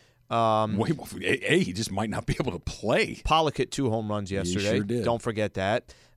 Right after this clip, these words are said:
Speaker 1: Um, I know Chris Taylor has been struggling, as in, and he's coming off his
Speaker 2: Mm-hmm.
Speaker 1: little, uh,
Speaker 2: Mm-hmm.
Speaker 1: injury as well. So they'll still have some options. We'll see where everybody is health-wise, but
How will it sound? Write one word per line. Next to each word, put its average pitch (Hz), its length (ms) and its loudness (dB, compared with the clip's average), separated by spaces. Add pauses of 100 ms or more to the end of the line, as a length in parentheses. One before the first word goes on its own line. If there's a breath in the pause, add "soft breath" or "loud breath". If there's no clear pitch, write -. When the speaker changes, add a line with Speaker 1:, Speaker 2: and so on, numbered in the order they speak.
Speaker 1:
Um, 120 380 2 (100)
I 151 140 4
know 160 120 4
Chris 147 300 0
Taylor 131 460 0 (280)
has 135 440 2
been 139 200 0
struggling, 135 560 0
as 110 160 0
in, 120 240 -2
and 135 220 0
he's 120 220 0
coming 131 320 -2
off 123 200 4
his 123 220 0
Speaker 2:
Mm-hmm. 120 100 -4
Speaker 1:
little, 117 460 4
uh, 110 160 6
Speaker 2:
Mm-hmm. - 80 0
Speaker 1:
injury 135 380 2
as 113 140 2
well. 131 360 6 (340 soft breath)
So 156 220 6
they'll 143 160 6
still - 280 6
have 180 200 6
some 170 180 0
options. 165 560 2
We'll 143 160 4
see 170 200 2
where 160 160 8
everybody 151 400 6
is 143 100 2
health-wise, 139 640 4
but 127 260 4